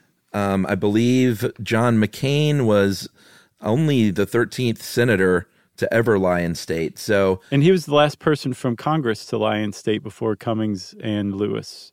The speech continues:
Speaker 2: I believe.
Speaker 1: Yeah, and, and the point here is it's not like any politician that served the country, uh, is worthy of this honor, uh, considering McCain was only the thirteenth senator.
Speaker 2: Yeah.
Speaker 1: Uh, um, I think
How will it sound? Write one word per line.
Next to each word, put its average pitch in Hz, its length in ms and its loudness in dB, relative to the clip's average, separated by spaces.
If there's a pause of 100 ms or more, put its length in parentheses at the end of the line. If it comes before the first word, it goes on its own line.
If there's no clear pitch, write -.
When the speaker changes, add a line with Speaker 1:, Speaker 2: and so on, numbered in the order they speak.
Speaker 2:
I 110 80 -6
believe. - 540 -8 (640)
Speaker 1:
Yeah, 156 300 2
and, 117 140 0
and 123 200 -2
the 120 60 -4
point 165 280 -2
here 123 240 4
is 95 180 2
it's 101 200 -6
not 117 260 -2
like 98 280 -2
any 104 300 0
politician 92 840 -2 (500)
that 95 180 -2
served 92 460 0
the - 80 -8
country, 85 600 -2 (320)
uh, 82 240 -4 (300)
is 82 400 -4
worthy 87 380 0
of 85 100 -2
this 85 160 -2
honor, 76 500 -4
uh, 78 220 -6
considering 87 480 -4
McCain 85 340 -4
was 80 120 -6
only 87 160 -4
the 80 140 -4
thirteenth 85 440 -6
senator. 76 500 -6 (220)
Speaker 2:
Yeah. 104 200 -2 (260)
Speaker 1:
Uh, - 100 -12 (120)
um, 85 480 -4
I 87 60 -2
think 101 320 -4